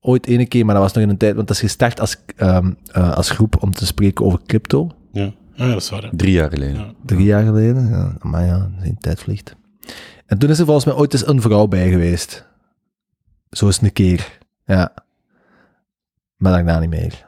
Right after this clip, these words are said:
Speaker 1: Nee, ja.
Speaker 3: Ja. Maar ik vind dat leuk, zo, eh, ik ben, ik ga binnenkort voor de allereerste keer op vrijgezellenweekend. Ik heb dat nooit in mijn leven gedaan.
Speaker 2: Ja.
Speaker 3: En dat zijn dus ook al, gewoon allemaal venten, als ik het goed heb. Eh, ik vind het wel leuk. Dat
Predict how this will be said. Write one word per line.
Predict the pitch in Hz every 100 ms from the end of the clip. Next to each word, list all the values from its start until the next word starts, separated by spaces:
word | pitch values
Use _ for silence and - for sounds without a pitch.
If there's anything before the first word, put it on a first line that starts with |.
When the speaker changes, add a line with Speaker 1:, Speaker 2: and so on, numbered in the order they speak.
| -
Speaker 1:
Nee, | -
ja. | 50 95 - _ _ _ _
Speaker 3:
Ja. | - 82 80 - _ _ _
Maar | - - -
ik | -
vind | 107
dat | 95
leuk, | 101 -
zo, | - 82
eh, | 80 78 78 78 -
ik | 85
ben, | 90 87
ik | 92
ga | 98
binnenkort | 85 87 98 -
voor | -
de | -
allereerste | 104 107 -
keer | - 101
op | 95
vrijgezellenweekend. | - 90 101 104 104 110 127 139
Ik |
heb | 104
dat | 92
nooit | 92 117
in | 107
mijn | 87
leven | 87 95 82
gedaan. | 85 113
Speaker 2:
Ja. | 135
Speaker 3:
En |
dat | 90
zijn | 85 80
dus | 80
ook | 87
al, | 87
gewoon | 80 80
allemaal | 87 82 78
venten, | 85 95 120
als | 107
ik |
het | -
goed | - 107
heb. | 131 - _ _ - _ _ _ _
Eh, | - 76
ik | 73 87 98
vind | -
het | -
wel | 82
leuk. | 85 160
Dat | -